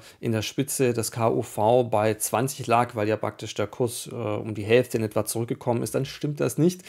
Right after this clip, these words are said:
weil die Firma sich eben in der Zeit wesentlich besser entwickelt hat und, äh, das K U V lag bei dieser Firma mal über dreißig. Jetzt sind wir bei zehn Komma eins. Wie ich finde, ist es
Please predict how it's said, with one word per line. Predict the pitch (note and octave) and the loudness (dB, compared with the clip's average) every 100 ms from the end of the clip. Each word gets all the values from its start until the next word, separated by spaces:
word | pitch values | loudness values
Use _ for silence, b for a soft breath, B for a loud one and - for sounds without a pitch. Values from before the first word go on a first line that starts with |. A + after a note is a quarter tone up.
| B B B C3 B | B B B -14 B
weil | A#2 C3 | -2 0
die | A#2+ | 2
Firma | D3 D3 | 2 4
sich | C#3+ B2+ | 0 -2
eben | C3+ C3 | -4 -4
in | B2 | -2
der | A#2 | -2
Zeit | C3 A#2+ | -2 0
wesentlich | A2+ C#3+ A#2+ | 0 0 -2
besser | C3+ - - | -2 -2 -2
entwickelt | A2 B2+ C#3 D3 | -4 -4 -2 0
hat | C#3 C3+ - B B B | 0 -2 -6 B B B
und, | - A#2 A#2+ - - | -6 -4 -4 -4 -4
äh, | A#2 A#2 A#2 - B2 | 0 0 -2 -8 -8
das | A2+ | -8
K | - A#2 | -2 -2
U | A2+ | -2
V | - A2 | 0 2
lag | C3+ A#2 A#2 | 4 2 0
bei | A2+ | -2
dieser | A2+ G#2+ | -2 -6
Firma | - C3 C3 | -4 -2 0
mal | A2 A2 A2+ _ | 2 0 -2 _
über | A#2+ A#2 A#2 A#2 A#2 - | -6 -4 -2 -4 -6 -10
dreißig. | - G2+ A#2+ - - | 0 2 2 -2 -8
Jetzt | G#2 - | -6 -4
sind | A#2+ | -2
wir | A2 | -2
bei | G#2 G2 | -2 -4
zehn | - G#2 | -4 -6
Komma | A2 G2+ - | -6 -6 -8
eins. | G2 - - - B B B B B B | -12 -14 -16 -16 B B B B B B
Wie | - | -6
ich | F#3 - | -4 4
finde, | G3 G3 F#3+ F#3 - - | 4 6 4 2 -2 -6
ist | C#3+ | -4
es | D3 - | -4 -6